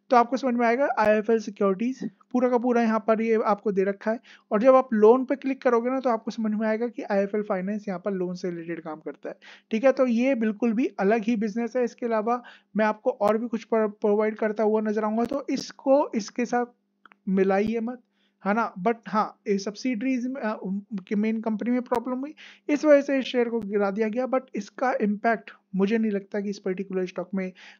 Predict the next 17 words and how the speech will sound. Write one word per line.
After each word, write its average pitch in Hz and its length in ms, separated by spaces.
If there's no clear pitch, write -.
आना 202 240
चाहिए 240 260
था, 262 120
और 254 200
आ 214 120
भी 240 160
गया 233 200
तो 254 360
अपॉर्चुनिटी 214 800
शायद 233 420
बनती 214 280
हुई 214 160
नजर 196 300
आ 185 80
सकती 185 280
है। 226 80
इसलिए 226 520